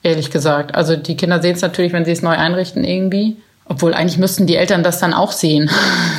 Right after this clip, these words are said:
Es sei denn, die Kinder machen tatsächlich alles selbst. Aber ich glaub, denen ist das nicht so bewusst. Also Datenschützer warnen auch vor diesen Gruppen nicht nur aus Datenschutz-, Schutzgründen,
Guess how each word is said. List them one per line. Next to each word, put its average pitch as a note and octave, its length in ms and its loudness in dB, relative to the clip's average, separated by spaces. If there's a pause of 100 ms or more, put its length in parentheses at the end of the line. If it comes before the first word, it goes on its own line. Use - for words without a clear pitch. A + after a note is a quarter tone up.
(600)
Es F#3 100 -4
sei G3+ 140 2
denn, G3 140 0
die F3+ 60 0
Kinder G#3 260 -2
machen F#3 280 -2
tatsächlich F#3 480 -6
alles D#3 160 -6
selbst. F3 160 -2
Aber F#3+ 140 2
ich - 80 -2
glaub, G3+ 260 0
denen F3+ 160 0
ist F3+ 100 -6
das F3+ 140 -2
nicht F#3+ 160 -6
so E3 120 -4
bewusst. D3 500 -6 (160)
Also F3 160 2
Datenschützer F#3 680 0
warnen G3+ 420 2
auch F3+ 420 -2 (100)
vor - 200 -4
diesen F3+ 320 -2
Gruppen F#3 380 -4
nicht - 320 -4
nur G#3 220 -2
aus F3+ 160 -2
Datenschutz-, F#3 580 -2 (100)
Schutzgründen, G#3+ 800 -4